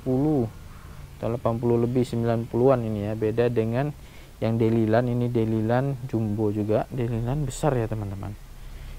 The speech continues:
Ini sampai seratus sepuluh ini, seratus sepuluh, seratus lima belas ukuran, eh, lingkar dadanya. Yang ini ada Patricia. Dia Patricia ada dua jenis, yang ini, yang soft-soft seperti ini, gambarnya dia kayak ini,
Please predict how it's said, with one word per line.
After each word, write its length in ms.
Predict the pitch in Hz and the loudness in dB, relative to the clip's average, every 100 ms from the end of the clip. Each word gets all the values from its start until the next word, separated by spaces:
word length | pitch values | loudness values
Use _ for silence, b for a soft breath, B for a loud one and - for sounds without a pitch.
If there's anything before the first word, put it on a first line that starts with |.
| - | -8
Ini 80 | |
sampai 320 | 143 156 120 - | -2 -2 -2 2
seratus 400 | 123 123 120 - | 2 2 0 -4
sepuluh 320 | - 135 156 | 2 4 4
ini, 160 | 135 | 2
seratus 480 | 113 123 127 127 - | -4 -6 -8 -8 -12
sepuluh, 240 | - 131 139 | -8 -4 -4
seratus 480 | - 131 127 127 | -4 -6 -4 -4
lima 240 | 127 123 120 117 | -2 2 2 4
belas 240 | 139 - | 2 2
ukuran, 480 | - 110 113 110 107 B B B B B - | -2 2 4 2 -4 B B B B B 0
eh, 160 | 113 107 | 4 4
lingkar 320 | 110 117 117 | 2 2 2
dadanya. 640 | 117 110 107 101 110 165 - - - - B B B B B - | 4 2 4 2 0 -2 -6 -20 -20 -20 B B B B B -4
Yang 80 | 113 123 | 0 2
ini 80 | 120 | 2
ada 160 | 120 120 | 2 0
Patricia. 960 | - 110 - 117 110 110 110 101 127 170 - - - - - - B B B B 131 | 2 0 2 0 0 0 2 2 2 -2 -10 -20 -20 -20 -20 -20 B B B B 0
Dia 240 | 127 143 | 4 4
Patricia 560 | 135 123 123 - 123 131 | 4 -2 -2 2 4 6
ada 160 | 117 | 4
dua 160 | 113 110 | 4 2
jenis, 480 | 104 104 104 120 - | 2 2 0 0 -2
yang 240 | 107 104 | -2 0
ini, 560 | 104 101 107 110 120 147 139 - B B B - | 0 0 0 0 0 -2 -4 -14 B B B -2
yang 160 | 110 107 | 0 0
soft-soft 560 | - 113 - - 113 | 4 4 4 2 0
seperti 480 | - 117 117 123 107 | 0 -2 -2 0 0
ini, 320 | 113 113 117 | 0 0 0
gambarnya 560 | 120 120 117 110 113 113 | 0 2 2 0 -2 0
dia 240 | 113 113 | 2 2
kayak 160 | 110 104 | -2 -2
ini, 320 | 110 110 160 | -2 0 -2